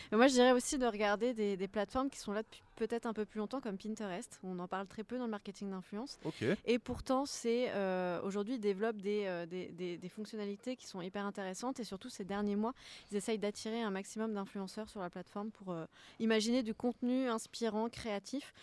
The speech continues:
Speaker 1: Donc, je pense qu'il y a aussi des, des choses pas mal qui vont, qui vont être, euh, réalisées, euh, sur cette plateforme-là. Et aussi, euh, je regarde toujours Twitch, parce que Twitch, c'est des très grosses
Speaker 2: Mm.
Speaker 1: campagnes, des très gros projets qui sont menés. Et, euh,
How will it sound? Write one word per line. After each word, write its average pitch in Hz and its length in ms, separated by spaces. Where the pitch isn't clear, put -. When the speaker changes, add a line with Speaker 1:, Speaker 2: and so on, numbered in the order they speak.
Speaker 1:
Donc, 202 140
je - 40
pense 277 160
qu'il 202 360
y 185 100
a 196 80
aussi 202 260
des, 208 200
des 190 140
choses 247 200
pas 214 140
mal 220 160
qui - 160
vont, 185 240
qui - 180
vont 196 120
être, 202 180
euh, 180 140
réalisées, 185 580
euh, 185 80
sur 190 200
cette 190 200
plateforme-là. 185 540
Et 254 180
aussi, 254 420
euh, 220 100
je 196 120
regarde 196 220
toujours 226 240
Twitch, - 320
parce 190 160
que - 80
Twitch, 240 260
c'est - 120
des 180 240
très - 280
grosses 214 240
Speaker 2:
Mm. - 80
Speaker 1:
campagnes, 202 360
des 180 120
très - 280
gros 220 160
projets 220 300
qui - 100
sont - 140
menés. 196 280
Et, 208 260
euh, 143 180